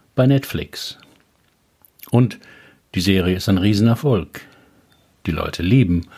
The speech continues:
Aufräumen mit Marie Kondo. Hier die Marie Kondo Methode in Kurzform. Alle Gegenstände in Haus oder Wohnung werden nach Kategorien bearbeitet und nicht nach Zimmern oder Schränken.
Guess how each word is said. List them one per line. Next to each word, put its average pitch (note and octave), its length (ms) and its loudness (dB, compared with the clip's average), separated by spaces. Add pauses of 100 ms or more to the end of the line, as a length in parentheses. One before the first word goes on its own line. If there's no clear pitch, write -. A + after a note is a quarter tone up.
(160)
Aufräumen D#2+ 840 -2
mit E2 380 -6
Marie D2+ 340 -6
Kondo. D#2 500 -8 (1160)
Hier E3+ 240 2
die D3+ 300 4
Marie B2+ 280 4
Kondo A#2+ 300 4
Methode G#2 400 2
in F2+ 100 -4
Kurzform. D2 680 -6 (1500)
Alle D#3+ 260 2
Gegenstände A#2 760 2
in F2 220 -2
Haus F2+ 380 -4
oder D#2+ 260 -4
Wohnung G2+ 460 2 (120)
werden E2+ 360 -6
nach E2 260 -8
Kategorien F#2 680 0
bearbeitet D#2+ 800 -8 (800)
und G2 180 0
nicht - 420 0 (120)
nach D2+ 140 -8
Zimmern F2+ 520 -2
oder D2 260 -10
Schränken. F2 460 -6